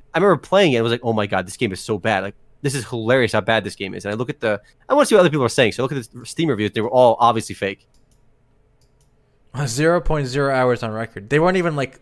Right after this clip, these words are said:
Speaker 2: subtle about it.
Speaker 1: Yeah, but, but just read some of those reviews out loud, Altai. They, they're so, like, they make
Speaker 2: All right.
Speaker 1: no sense.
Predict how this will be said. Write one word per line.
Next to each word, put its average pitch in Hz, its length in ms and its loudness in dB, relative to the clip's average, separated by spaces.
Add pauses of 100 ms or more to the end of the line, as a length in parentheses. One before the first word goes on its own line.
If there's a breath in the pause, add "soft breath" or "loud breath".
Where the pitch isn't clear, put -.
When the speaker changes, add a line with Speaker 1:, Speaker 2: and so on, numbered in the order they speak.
Speaker 2:
subtle 143 280 -2
about 101 260 -6
it. 95 140 -14 (580)
Speaker 1:
Yeah, 220 140 2
but, 170 300 -6
but 196 180 -4
just 226 240 -8
read 247 160 -2
some 262 100 -4
of 254 60 0
those 185 100 0
reviews 135 240 0
out 117 140 2
loud, 117 120 4
Altai. 92 200 -2
They, 117 180 -4 (320)
they're 175 140 0
so, - 280 2
like, 156 340 4 (840)
they 175 100 2
make 240 100 6
Speaker 2:
All 185 60 0
right. 165 40 0
Speaker 1:
no 185 100 2
sense. - 380 -2